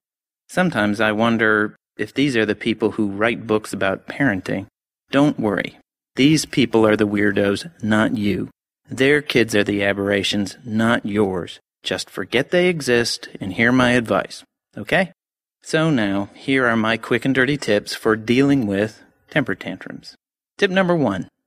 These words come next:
don't grab the tiger by the tail. The whole point of a temper tantrum is to put on a show so the child gets what he or she wants.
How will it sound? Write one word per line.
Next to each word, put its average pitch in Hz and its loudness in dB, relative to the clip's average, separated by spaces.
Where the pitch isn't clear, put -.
don't 190 2
grab 120 0
the 143 4
tiger 120 -2
by 113 0
the 135 -2
tail. 104 -2
The 156 -2
whole 151 2
point 139 0
of 117 2
a 107 2
temper 101 -4
tantrum 110 -2
is 117 -2
to 117 0
put 151 -2
on 151 2
a 151 0
show 104 2
so 120 0
the 110 -6
child 127 0
gets 120 -4
what 113 0
he 107 0
or 104 0
she 117 0
wants. 143 -2